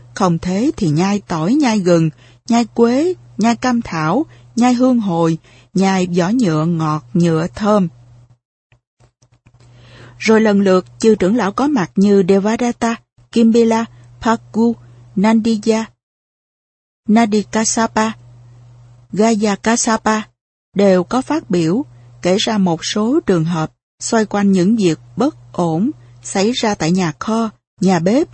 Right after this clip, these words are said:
phòng tắm hơi, nhà tắm, hồ tắm, nhà vệ sinh, tiểu tiện, đại tiện, các hầm rác, hố rác. Và cuối cùng, chư vị trưởng lão đề nghị cấm hẳn tất thảy các trò chơi, không chỉ của sa di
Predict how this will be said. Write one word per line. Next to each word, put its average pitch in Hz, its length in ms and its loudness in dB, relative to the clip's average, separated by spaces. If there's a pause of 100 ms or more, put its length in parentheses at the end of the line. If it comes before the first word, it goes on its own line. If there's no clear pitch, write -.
(280)
phòng 180 300 -2
tắm 240 220 -2
hơi, 240 360 0 (240)
nhà 190 200 0
tắm, 226 400 -2 (280)
hồ 196 260 2
tắm, 233 420 -4
nhà 190 360 0
vệ 170 260 0
sinh, 240 300 2 (420)
tiểu 196 280 2
tiện, 175 320 0
đại 165 300 -4
tiện, 165 300 0 (300)
các 311 240 -6
hầm 165 260 0
rác, 202 340 -4
hố 240 300 0
rác. 262 320 -4 (540)
Và 196 140 2
cuối 302 200 2
cùng, 175 320 -2 (340)
chư 240 160 0
vị 175 280 0
trưởng 196 180 0
lão 214 200 -2
đề 185 180 0
nghị 160 340 -2 (360)
cấm 247 340 0
hẳn 175 380 -2 (100)
tất - 260 -4
thảy 175 220 -4
các 311 260 -6
trò 170 140 0
chơi, 202 400 0 (340)
không 233 240 2
chỉ 196 200 0
của 208 180 0
sa 220 160 -2
di 214 320 2